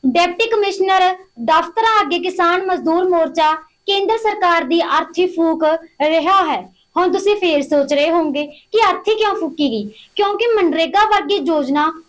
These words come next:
ਜੋ ਗਰੀਬ ਦੀ ਆਖਰੀ ਉਮੀਦ ਸੀ, ਉਹਨੂੰ ਹੌਲੀ-ਹੌਲੀ ਕਰਕੇ ਮਾਰਿਆ ਜਾ ਰਿਹਾ ਹੈ। ਪੰਜਾਬ ਸਰ-, ਸਰਕਾਰ ਕੀ ਕਰ ਰਹੀ ਹੈ?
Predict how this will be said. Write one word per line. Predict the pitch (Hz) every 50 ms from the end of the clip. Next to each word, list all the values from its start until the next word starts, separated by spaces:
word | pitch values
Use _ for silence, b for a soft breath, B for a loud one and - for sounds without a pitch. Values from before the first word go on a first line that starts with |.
| _ -
ਜੋ | 269 427 349
ਗਰੀਬ | 302 349 302 311 320 339 302 277
ਦੀ | 349 415 427
ਆਖਰੀ | 392 330 339 339 381 403 415
ਉਮੀਦ | 415 370 330 311 302 294 285
ਸੀ, | 294 302 302 320 330 330 B B B
ਉਹਨੂੰ | - 381 415 466 466
ਹੌਲੀ-ਹੌਲੀ | - - 247 294 311 349 392 440 427 359 370 359 392 415
ਕਰਕੇ | 415 392 359 339 349 - 302 311 349 339 349 - _ -
ਮਾਰਿਆ | 302 349 349 330 302 302 277 247
ਜਾ | 214 254 233 220 214
ਰਿਹਾ | 214 220 220
ਹੈ। | 220 220
ਪੰਜਾਬ | 220 - - _ _ 359 359 339 349 359 349 359 359
ਸਰ-, | 349 403 403 392 403 - - _ _ 269
ਸਰਕਾਰ | 269 392 381 392 392 370 381 392
ਕੀ | 392 370 381 427 403
ਕਰ | 440 403 381
ਰਹੀ | 381 381 359 359
ਹੈ? | 392